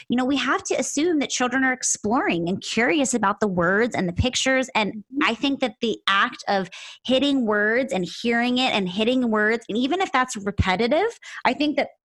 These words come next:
Speaker 1: that's actually a learning process for
Speaker 2: I
Speaker 1: kids.
Speaker 2: think it's, it's super reinforcing, right? I mean,
Speaker 1: Yeah.
Speaker 2: they're getting that feedback and they're able to let everybody know.
Speaker 1: Yeah,
Speaker 2: Hey,
Speaker 1: and they're
Speaker 2: go ahead.
Speaker 1: learning the motor plan too. Like that, they're like, think
Speaker 2: They're
Speaker 1: about
Speaker 2: practicing over and over and over.
Speaker 1: Exactly.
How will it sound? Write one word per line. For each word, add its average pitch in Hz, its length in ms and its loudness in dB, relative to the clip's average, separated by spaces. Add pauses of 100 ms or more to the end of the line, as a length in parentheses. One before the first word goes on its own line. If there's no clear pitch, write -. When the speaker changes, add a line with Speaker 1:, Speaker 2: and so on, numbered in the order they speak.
(120)
Speaker 1:
that's 233 240 2
actually 262 300 0
a 165 60 2
learning 165 340 -2
process - 360 -6
for - 200 -8
Speaker 2:
I 240 60 2
Speaker 1:
kids. - 80 -2
Speaker 2:
think 320 140 2
it's, 233 240 -2
it's 247 220 -4
super 277 300 -2
reinforcing, 269 640 -2
right? 233 380 -2
I 240 80 -6
mean, 233 140 0
Speaker 1:
Yeah. 226 60 0
Speaker 2:
they're 226 120 0
getting 247 300 -8
that 226 260 0
feedback 247 540 0
and 220 100 -2
they're 214 100 0
able 214 300 -2
to 220 300 -2 (480)
let 220 140 4
everybody 254 400 2
know. 202 440 0 (500)
Speaker 1:
Yeah, 320 100 0 (120)
Speaker 2:
Hey, - 80 -2
Speaker 1:
and 311 180 2
they're 359 100 4
Speaker 2:
go 339 80 2
ahead. - 100 2
Speaker 1:
learning 403 240 2
the 403 80 4
motor 392 360 4
plan 117 320 -2
too. - 400 0
Like 233 220 0
that, 262 260 2 (100)
they're 320 280 4
like, 330 220 0
think 392 160 0
Speaker 2:
They're 254 80 4
Speaker 1:
about 254 180 4
Speaker 2:
practicing 294 440 -2
over 262 420 2
and 247 100 2
over 233 360 4
and - 100 4
over. 320 100 2
Speaker 1:
Exactly. 190 560 0